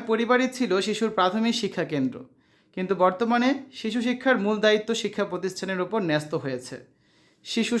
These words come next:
সদন, কিন্ডারগার্টেন, বিদ্যালয়, মাদ্রাসা, টেকনিক্যাল বিদ্যালয় ইত্যাদিতে এখন শিশুরা শিক্ষা লাভ করে, ফলে পারিবারিক শিক্ষার গুরুত্ব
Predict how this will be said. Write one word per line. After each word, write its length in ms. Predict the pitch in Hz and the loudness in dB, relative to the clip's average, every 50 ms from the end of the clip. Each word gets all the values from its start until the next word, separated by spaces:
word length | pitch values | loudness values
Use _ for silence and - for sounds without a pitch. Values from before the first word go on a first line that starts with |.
| - | 4
সদন, 300 | 202 185 - 185 208 247 277 277 277 - - | 4 4 4 4 2 4 4 2 2 -2 -8
কিন্ডারগার্টেন, 680 | - 202 196 202 208 214 202 180 160 147 147 165 226 269 285 277 - - 160 170 | -8 -6 -2 0 2 2 2 4 2 2 2 2 2 2 2 0 -2 -6 -4 -4
বিদ্যালয়, 500 | 180 170 165 190 180 165 151 170 226 254 190 175 | -4 -2 2 2 2 4 4 4 2 2 2 0
মাদ্রাসা, 460 | 160 156 170 202 208 208 - 247 254 277 269 - - - - | 0 0 2 0 0 0 -2 -4 -4 -6 -6 -12 -14 -10 -6
টেকনিক্যাল 420 | 190 190 196 208 208 214 226 208 180 175 | -6 -6 -6 -6 -4 -2 -2 -2 -2 -4
বিদ্যালয় 420 | 175 156 175 160 147 160 208 269 277 - - - _ _ _ _ _ _ - | -4 0 0 2 2 2 2 0 -2 -4 -12 -20 _ _ _ _ _ _ -10
ইত্যাদিতে 400 | 202 202 233 233 233 247 240 247 233 220 | -6 -2 0 0 2 2 4 4 4 4
এখন 160 | 214 - 226 220 208 - | 2 2 0 -2 -2 -2
শিশুরা 300 | 202 - 202 202 226 240 233 - | -4 -4 -2 -2 0 0 -2 -2
শিক্ষা 260 | 190 185 - 196 170 151 | -4 -6 -4 -2 -2 -2
লাভ 120 | 139 - - - | -2 -4 -8 -10
করে, 180 | 131 127 120 - - _ _ _ _ _ _ _ _ _ - | -10 -10 -10 -10 -14 _ _ _ _ _ _ _ _ _ -2
ফলে 140 | 175 180 190 185 196 | 0 0 2 4 4
পারিবারিক 380 | 196 208 214 226 240 254 247 247 | 4 4 6 6 4 4 4 0
শিক্ষার 280 | 247 233 233 247 233 220 202 | -2 -2 0 0 0 2 2
গুরুত্ব 240 | 220 220 220 220 | 0 0 0 0